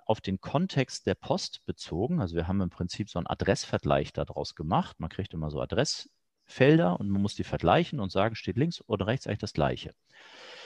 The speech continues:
So, das heißt, wir nehmen eigentlich einen Klassiker aus der Diagnostik und, äh, geben ihm einen hohen Anforderungsbezug auf das hier vorliegende Unternehmen oder den hier vorliegenden Fall, weil es geht um die Auswahl von Zustellern,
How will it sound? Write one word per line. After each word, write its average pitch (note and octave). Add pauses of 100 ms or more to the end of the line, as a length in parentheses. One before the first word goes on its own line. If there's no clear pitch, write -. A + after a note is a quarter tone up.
(140)
So, F2+
das G2
heißt, C#3
wir A2
nehmen C3
eigentlich A#2
einen F2+
Klassiker B2
aus G#2
der F#2+
Diagnostik E2+ (1300)
und, G#2+ (320)
äh, A#2
geben C#3
ihm B2
einen F#2
hohen D#3
Anforderungsbezug A2+
auf -
das - (420)
hier B2
vorliegende A#2+
Unternehmen G#2+
oder F#2
den F2+
hier A#2
vorliegenden G#2+
Fall, D3
weil F#2
es F2+
geht G2
um F2
die E2
Auswahl E2+
von -
Zustellern, D3